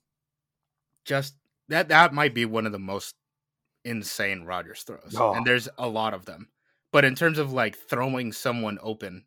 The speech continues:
Speaker 1: when,
Speaker 2: Yep.
Speaker 1: when they weren't open, I mean, that's real high
Speaker 2: And
Speaker 1: up there.
Speaker 2: and, and I think that's one of, that's another one of those plays that shows M V S's growth as a receiver, right? Um,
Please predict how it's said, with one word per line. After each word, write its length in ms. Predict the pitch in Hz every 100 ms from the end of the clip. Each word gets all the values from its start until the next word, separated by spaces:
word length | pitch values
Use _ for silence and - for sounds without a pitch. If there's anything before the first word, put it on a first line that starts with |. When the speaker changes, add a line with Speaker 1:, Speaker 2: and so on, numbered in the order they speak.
| _
Speaker 1:
when, 240 | 107 110 98
Speaker 2:
Yep. 160 | 95
Speaker 1:
when 160 | 110 104
they 100 | 110
weren't 300 | 104 107 104
open, 400 | 101 98 95 87
I 80 | 90
mean, 160 | 101 95
that's 360 | 101 - - _ _ _ _ - - -
real 180 | 135 123
high 180 | 107 107
Speaker 2:
And 80 | 131
Speaker 1:
up 100 | 127 101
there. 240 | 87 - _ _ _ _
Speaker 2:
and, 180 | 131 127
and 180 | 131 127
I 80 | 123
think 260 | - 170 -
that's 300 | 113 113 113
one 160 | 110
of, 160 | 110 -
that's 220 | 110 107
another 240 | 120 107 110
one 160 | 104
of 60 | 101
those 180 | 95 90
plays 340 | - 98 92
that 120 | 90
shows 340 | - 92 87 82
M 200 | 95 92
V 120 | 87
S's 300 | 87 - 80
growth 460 | - 85 85 80 -
as 240 | 87 82
a 60 | 80
receiver, 580 | 73 - 95 69 52 - _ _ _
right? 340 | 82 78 80 - _
Um, 640 | 92 85 82 80 80 80